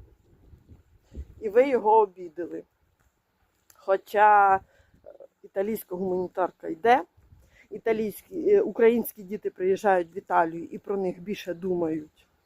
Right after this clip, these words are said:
ніж в Україні, получається так. І оцей момент, е, трошки задів і обідів. І, якщо чесно, то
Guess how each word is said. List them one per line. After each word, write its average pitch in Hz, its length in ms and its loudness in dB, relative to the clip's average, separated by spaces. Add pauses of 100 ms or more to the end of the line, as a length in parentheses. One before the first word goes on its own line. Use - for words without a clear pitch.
(600)
ніж 185 300 -4
в 170 60 -14
Україні, 202 640 0 (340)
получається 262 680 -2
так. 247 280 -6 (1040)
І 202 220 0
оцей 196 380 2
момент, 202 480 0 (120)
е, 180 320 -6
трошки 180 460 -8
задів 185 500 -6 (120)
і 180 380 -8
обідів. 160 520 -12 (760)
І, 202 500 2 (800)
якщо 190 300 -10
чесно, 247 500 -2
то 185 180 -8